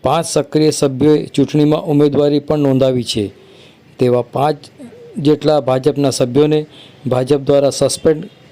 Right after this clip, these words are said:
કરવામાં આવ્યા છે. પક્ષનો આદેશ ન હોવા છતાં નગરપાલિકાની ચૂંટણીમાં ઉમેદવારી કરવા બદલ હકાલપટ્ટી કરવામાં આવી છે.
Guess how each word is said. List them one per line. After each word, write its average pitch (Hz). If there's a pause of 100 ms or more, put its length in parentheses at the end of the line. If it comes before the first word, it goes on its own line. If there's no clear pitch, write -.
(160)
કરવામાં 147
આવ્યા 147
છે. 107 (440)
પક્ષનો 139
આદેશ 135
ન 143
હોવા 156
છતાં 156 (520)
નગરપાલિકાની 143
ચૂંટણીમાં 151
ઉમેદવારી 147
કરવા 143
બદલ 160 (420)
હકાલપટ્ટી 156
કરવામાં 147
આવી 135
છે. 98